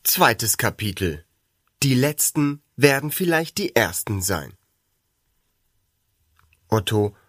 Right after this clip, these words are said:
hockte sich hinter die Sandkiste der Straßenreinigung am Festkantmarkt. Jemand kam den Fußweg entlang. Es war Arne aus seiner Klasse. Sie saß ganz vorn in der Fensterreihe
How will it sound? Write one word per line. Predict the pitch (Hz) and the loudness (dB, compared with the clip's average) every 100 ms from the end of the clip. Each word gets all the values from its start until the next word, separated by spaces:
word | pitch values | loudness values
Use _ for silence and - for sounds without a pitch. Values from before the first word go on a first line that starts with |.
| _ | _
hockte | - 156 - 165 | -2 -2 0 -2
sich | 151 175 - | -2 -4 -4
hinter | 113 104 110 | -2 0 0
die | 104 98 | -2 -2
Sandkiste | 101 104 104 113 - 117 | 0 0 -2 -4 -4 -2
der | 113 | -2
Straßenreinigung | 110 - 110 107 123 110 107 110 113 113 120 | -2 0 0 0 -2 -2 0 0 -2 -4 -2
am | 143 156 | -4 -4
Festkantmarkt. | - 95 - - 101 - 85 71 - - _ _ _ _ _ _ _ _ _ _ _ | -4 -6 -6 -6 -6 -6 -8 -10 -12 -20 _ _ _ _ _ _ _ _ _ _ _
Jemand | - 113 104 95 87 - | -2 0 0 -2 -4 -4
kam | - 101 | -4 -2
den | 107 | -2
Fußweg | 101 123 110 98 95 - | 0 -2 -2 -2 -4 -4
entlang. | 90 90 87 87 - _ _ _ _ | -4 -2 -2 -6 -14 _ _ _ _
Es | - - 160 | -4 -2 -2
war | 160 | -2
Arne | 156 147 117 107 | -2 -2 -2 -2
aus | 107 107 | -4 -2
seiner | 117 110 113 | -2 -4 -6
Klasse. | - 110 - - - _ _ _ _ _ _ _ | -4 -4 -4 -14 -20 _ _ _ _ _ _ _
Sie | - 104 | -4 0
saß | 98 98 95 | 2 2 0
ganz | - 107 - | 0 0 -2
vorn | - 113 110 110 - _ _ - | 2 2 4 -2 -10 _ _ 0
in | 123 | 2
der | 131 | 2
Fensterreihe | - 110 101 - 110 98 101 101 | 0 -2 -2 0 0 2 0 0